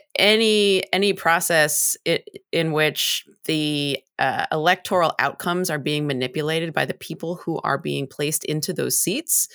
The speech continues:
so effectively leaders choosing their voters rather than voters choosing their leaders,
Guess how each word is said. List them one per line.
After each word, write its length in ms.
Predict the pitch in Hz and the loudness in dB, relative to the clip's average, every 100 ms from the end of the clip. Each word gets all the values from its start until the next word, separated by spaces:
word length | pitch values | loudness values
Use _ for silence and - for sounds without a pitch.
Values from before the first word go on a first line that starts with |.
| - - - - | -14 -20 -12 -2
so 320 | - 160 147 | 4 6 4
effectively 760 | 147 156 - 156 135 143 139 135 - | 4 0 0 -2 0 2 2 0 -4
leaders 500 | 147 160 160 165 160 | -4 0 2 2 2
choosing 320 | - 165 160 | 0 0 2
their 120 | 147 131 | 2 2
voters 400 | 131 139 185 160 | 2 2 2 2
rather 220 | 131 139 | 0 2
than 160 | 131 | -2
voters 320 | 127 131 135 - | -2 -2 -2 -4
choosing 300 | 143 139 131 | -4 -4 -4
their 160 | 123 | -4
leaders, 400 | 123 160 247 269 | -2 0 0 -2